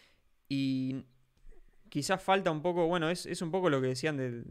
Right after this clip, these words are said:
capaz tiene que ver con lo de na-, nacionalismo también, y... No, yo, yo no me considero como, eh, un gran nacionalista, no, no pienso tampoco como que el nacionalismo es la solución a todo, pero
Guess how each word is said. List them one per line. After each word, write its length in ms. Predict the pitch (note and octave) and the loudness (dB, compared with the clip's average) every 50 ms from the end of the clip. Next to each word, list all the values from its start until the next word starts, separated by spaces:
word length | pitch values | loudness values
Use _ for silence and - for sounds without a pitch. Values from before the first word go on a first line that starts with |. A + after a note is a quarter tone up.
| B2+ | -12
capaz 340 | - C3+ C3 A#2+ D3 D3+ - | -10 -8 -6 -4 -4 -6 -4
tiene 160 | - C#3+ C#3+ C#3 | -6 -6 -4 -2
que 60 | C3 | -2
ver 140 | C3+ C#3 C#3 | -2 -2 0
con 120 | C3+ B2+ | -2 -2
lo 100 | B2+ B2+ | -2 -2
de 100 | B2+ B2 | -2 -4
na-, 160 | B2 B2+ B2 | -4 -8 -8
nacionalismo 680 | - C3 C3 C3 B2 - C3+ B2+ C3+ D3 D#3 D#3 C#3+ B2+ | -8 -8 -8 -8 -8 -8 -6 -4 -4 -4 -4 -4 -4 -4
también, 300 | B2 B2 C3 C#3 D3+ D3+ | -4 -4 -4 -6 -6 -6
y... 240 | C3+ B2 A#2+ - - - - _ _ _ _ _ _ _ _ _ _ _ _ _ - - | -6 -8 -8 -12 -16 -20 -20 _ _ _ _ _ _ _ _ _ _ _ _ _ -8 -2
No, 120 | E3 E3+ E3 | 0 0 0
yo, 120 | - - | 0 -4
yo 140 | C#3+ F#3 G3+ | -4 -2 0
no 100 | G3+ F#3 | 0 2
me 80 | E3 D3 | 2 2
considero 460 | D3 C#3+ B2+ - D3 D3+ D#3 D3+ C3+ | 0 0 -2 -2 0 2 2 2 0
como, 340 | C3 B2+ B2+ B2 B2 A#2+ B2+ - _ - _ _ _ _ _ _ _ _ _ _ _ G#3 - - - _ _ _ _ - - - - - - | 0 -4 -6 -6 -8 -8 -12 -16 _ -20 _ _ _ _ _ _ _ _ _ _ _ _ -20 -20 -20 _ _ _ _ -20 -20 -20 -20 -18 -18
eh, 160 | - - - - - - _ _ - - - | -18 -18 -18 -20 -20 -20 _ _ -20 -18 -12
un 140 | - C3+ C3+ | -10 -8 -4
gran 320 | C3 C#3+ C#3+ C#3+ C#3+ D3 | -2 0 0 0 0 0
nacionalista, 720 | D3 C#3+ C#3 - - C#3 C3+ C3+ C3+ C#3 D3+ D3+ - - C#3 | -2 -2 -4 -4 -6 -6 -4 -4 -4 -4 -4 -4 -2 -4 -2
no, 140 | C3+ C3+ C3+ | -2 -2 -2
no 180 | C#3 C#3+ B2+ B2 | -2 -2 -4 -2
pienso 380 | D3+ D3+ D3+ D3 - C#3+ C3 | -2 -2 -2 -2 -2 -4 -4
tampoco 440 | B2+ B2+ B2+ B2 C#3+ C#3+ C3+ C3+ B2+ | -2 -4 -4 -4 -4 -4 -4 -4 -6
como 300 | A#2+ C3 B2+ A#2+ A#2+ A#2+ | -6 -8 -8 -8 -10 -8
que 100 | B2 B2+ | -8 -8
el 160 | B2+ B2 B2+ | -8 -8 -8
nacionalismo 560 | C3 C#3 C3 - C#3 C3+ B2+ C3+ D3 D3 C#3+ | -8 -8 -8 -6 -6 -4 -4 -4 -4 -4 -4
es 60 | C3 B2 | -6 -6
la 100 | C3 B2+ | -6 -10
solución 400 | B2+ C3+ C3 B2+ B2 - C#3+ C3+ | -8 -8 -10 -8 -8 -8 -6 -6
a 80 | C3 | -6
todo, 360 | B2+ C3+ C#3 D3 D#3 E3 E3 - _ _ - - _ _ _ _ _ _ _ _ _ _ _ _ _ _ - | -4 -2 0 0 0 -2 -4 -8 _ _ -20 -20 _ _ _ _ _ _ _ _ _ _ _ _ _ _ 0
pero 680 | B2+ C3 C3 C3 B2+ B2+ B2 B2 A#2+ B2 B2 B2 B2 | 2 4 4 6 4 4 4 2 0 -2 -4 -6 -8